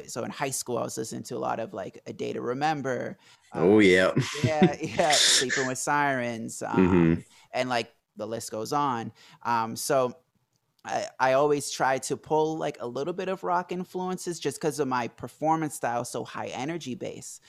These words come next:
Speaker 1: Um, you know, and that's how, uh, the song with Death Wish came into play. Um, so it's like a hybrid of, like, rock music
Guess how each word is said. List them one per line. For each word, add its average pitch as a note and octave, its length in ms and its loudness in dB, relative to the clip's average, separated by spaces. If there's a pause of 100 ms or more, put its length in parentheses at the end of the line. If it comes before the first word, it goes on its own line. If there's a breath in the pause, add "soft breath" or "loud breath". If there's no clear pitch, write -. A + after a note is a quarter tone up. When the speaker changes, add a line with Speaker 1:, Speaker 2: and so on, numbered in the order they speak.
(280 soft breath)
Speaker 1:
Um, G#2 680 -4
you C3 120 -6
know, A2+ 140 -2
and A2+ 100 -6
that's A2+ 240 -4
how, G#2+ 540 -4
uh, F#2+ 460 -4
the A#2 100 -6
song A2+ 320 -4
with G#2 100 -12
Death A2+ 300 -6
Wish A#2 180 -10
came A#2+ 260 -10
into A2+ 140 -10
play. A#2 480 -6 (380 soft breath)
Um, A2 320 -2
so D#3 160 2
it's D#3+ 140 2
like F#3 160 0
a F3 100 4
hybrid C#3 680 0
of, A#2 160 0
like, A2 340 -2 (240)
rock C3+ 400 2
music D#3+ 560 -2